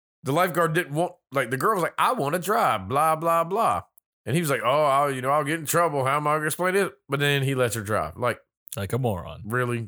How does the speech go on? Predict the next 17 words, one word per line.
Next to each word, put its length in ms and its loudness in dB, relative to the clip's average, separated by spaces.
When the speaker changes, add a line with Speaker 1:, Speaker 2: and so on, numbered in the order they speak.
Speaker 1:
jackass. 580 -2
And 160 0
then 160 0
the 80 4
whole 120 2
time 180 2
they're 120 2
driving, 540 2
Speaker 2:
She 160 -4
clearly 380 2
doesn't 240 0
know 100 2
what 100 2
a 60 0
steering 400 -2
wheel 240 -8
is. 300 -14